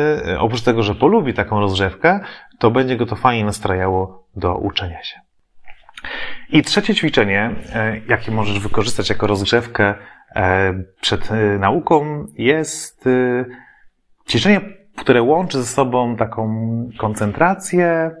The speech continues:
ale też pracę pod presją czasu i trochę, e, bardziej słownictwo.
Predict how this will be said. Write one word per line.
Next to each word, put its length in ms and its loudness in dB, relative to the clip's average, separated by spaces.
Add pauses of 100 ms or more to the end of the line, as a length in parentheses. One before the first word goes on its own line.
ale 180 2
też 500 -6
pracę 260 0
pod 140 -4
presją 380 -2
czasu 800 0
i 220 0
trochę, 520 2 (560)
e, 960 2
bardziej 320 0
słownictwo. 720 0